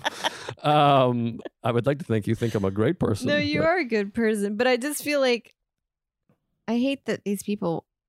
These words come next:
Speaker 1: work in black and whites.
Speaker 2: No, they're horrible. And it's, it's just Twitter itself. Uh, Instagram, there's so much less of it. But tw-, the problem with Twitter is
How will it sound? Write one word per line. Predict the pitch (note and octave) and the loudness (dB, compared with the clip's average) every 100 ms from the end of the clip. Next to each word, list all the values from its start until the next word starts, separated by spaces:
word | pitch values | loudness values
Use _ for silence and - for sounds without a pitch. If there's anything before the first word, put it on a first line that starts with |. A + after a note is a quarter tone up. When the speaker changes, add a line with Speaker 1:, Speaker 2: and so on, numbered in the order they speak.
| _ _ _ | _ _ _
Speaker 1:
work | F#3+ G3 F#3+ | -2 -2 -2
in | D#3+ | -2
black | E3 E3 - | -2 -2 -4
and | - | -4
whites. | D#3+ D#3 - - - - _ _ _ _ _ _ | -4 -4 -6 -8 -12 -14 _ _ _ _ _ _
Speaker 2:
No, | C#3 G3+ G#3 | 2 6 6
they're | F3 E3 | 6 6
horrible. | G3+ E3+ | 4 2
And | D#3 C#3 B2+ | 2 2 2
it's, | B2+ B2+ C3+ B2 - - - | 2 0 2 2 0 -4 -2
it's | B2+ - - - D3+ | 0 -2 -6 -10 -4
just | - G3 - - | 0 0 0 -10
Twitter | - A3+ A3+ D3+ | 0 2 4 2
itself. | B2+ F#3 D#3 C#3 | 2 0 0 0
Uh, | C#3+ | 0
Instagram, | F3 F4+ - G3 C#3 A#2+ A#2+ A#2+ | 0 0 -2 0 2 2 0 -2
there's | A#2+ A#2+ A2 | 0 0 0
so | - | 0
much | C3 - | 0 0
less | C3+ - | 0 0
of | A#2+ | 0
it. | A#2 | 0
But | - B2 | 0 -2
tw-, | - - - | -4 -8 -4
the | B2+ | -4
problem | A2+ F3 G3 D3 | -2 0 0 2
with | A2+ - - | 0 -2 -8
Twitter | - G3 E3+ G#2 - | -2 0 2 0 0
is | A2 G#2 G2+ | 0 0 -2